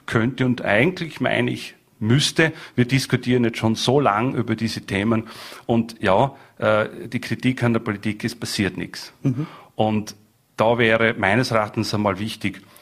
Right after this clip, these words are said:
Speaker 1: dass wir vielleicht einmal einen Landesrat haben für Wohnen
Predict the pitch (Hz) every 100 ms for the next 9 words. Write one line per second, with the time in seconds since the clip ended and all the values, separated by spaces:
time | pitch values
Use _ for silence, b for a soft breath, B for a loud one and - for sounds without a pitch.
0 | B - 98 104 107 98 92 101 98 92
1 | 92 85 120 117 107 117 - - - -
2 | 123 117 117 B B B B - - 143
3 | 117 113 127 135